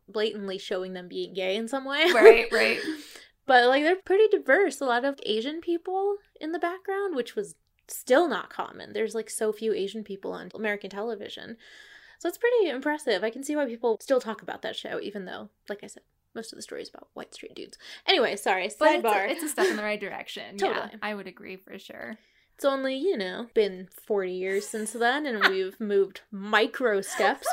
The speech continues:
Speaker 1: forward, but long change lasts long time. So let's hope for that. Uh, the, and the other guy you mentioned that's Nick, who plays Nick, is Nigel Hawthorne. He was raised in South Africa,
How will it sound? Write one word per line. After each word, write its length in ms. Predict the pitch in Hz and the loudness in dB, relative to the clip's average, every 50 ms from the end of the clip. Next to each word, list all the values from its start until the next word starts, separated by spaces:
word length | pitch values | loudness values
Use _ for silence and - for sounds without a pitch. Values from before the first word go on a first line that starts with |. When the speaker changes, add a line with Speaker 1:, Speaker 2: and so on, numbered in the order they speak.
| - - | 2 6
Speaker 1:
forward, 460 | 254 226 202 196 190 202 233 277 349 - - | 6 6 8 8 8 8 8 6 6 8 8
but 220 | 262 277 294 277 - - - 294 - - - - - - | 10 10 10 8 4 -2 -10 -12 -10 -12 -14 -14 -8 -4
long 320 | 214 220 226 233 240 247 | 0 0 0 0 0 -4
change 440 | 233 - 240 226 226 214 202 196 - 202 | -4 -4 -2 -2 -2 -2 -4 -6 -4 -4
lasts 440 | 196 175 165 180 - - - - | -4 -2 -4 -4 -6 -10 -12 -10
long 260 | 190 180 - - - 190 | -10 -10 -10 -10 -12 -12
time. 500 | - - - - - - - 226 208 - _ - | -10 -10 -10 -10 -10 -12 -12 -12 -14 -16 _ -20
So 220 | - - - - | -14 -10 -8 -6
let's 220 | - - - - - | -6 -6 -8 -10 -14
hope 220 | - - - - | -16 -16 -16 -16
for 120 | - - - | -18 -18 -16
that. 260 | - - - - - _ _ - 453 - - - - - - - - - - _ _ _ _ _ _ _ _ _ _ _ - - | -16 -16 -16 -18 -20 _ _ -20 -20 -20 -20 -20 -20 -20 -20 -20 -20 -20 -20 _ _ _ _ _ _ _ _ _ _ _ -18 -10
Uh, 680 | - 233 226 226 226 220 220 220 220 220 220 220 220 220 | -6 -2 0 2 2 2 4 2 2 4 4 4 4 4
the, 260 | 196 202 233 240 - - | 4 4 4 4 4 4
and 160 | - 226 226 226 | 2 2 2 4
the 80 | 240 | 4
other 120 | 262 285 277 | 4 2 2
guy 160 | 269 262 247 | 2 2 2
you 160 | 240 226 220 | 2 0 -2
mentioned 380 | 202 196 202 202 - 220 202 196 | -4 -6 -6 -8 -8 -6 -6 -6
that's 280 | 196 - - - - - | -6 -8 -10 -14 -14 -10
Nick, 380 | - 220 208 190 - - - - - | -6 -4 -4 -4 -6 -8 -14 -12 -10
who 100 | 226 208 | -10 -10
plays 260 | - 220 202 190 180 | -8 -10 -10 -10 -8
Nick, 300 | 190 190 185 185 185 - | -8 -8 -8 -10 -10 -12
is 280 | - 202 190 190 - - _ | -10 -10 -10 -10 -12 -18 _
Nigel 340 | - 208 196 190 185 190 185 | -12 -10 -8 -6 -6 -6 -8
Hawthorne. 560 | - 170 - - - 185 180 175 175 180 180 - _ _ _ _ - - - - _ | -8 -10 -12 -8 -8 -6 -6 -6 -8 -10 -14 -16 _ _ _ _ -20 -20 -20 -20 _
He 100 | - 226 | -6 -4
was 200 | 220 226 226 226 - - | -2 -2 -2 -4 -6 -8
raised 460 | - 196 196 196 214 220 214 - - | -6 -4 0 0 0 0 0 -4 -12
in 100 | 208 196 | -14 -14
South 200 | - - - - | -14 -10 -8 -6
Africa, 440 | - - - - - - - - | -6 -6 -8 -12 -16 -12 -8 -8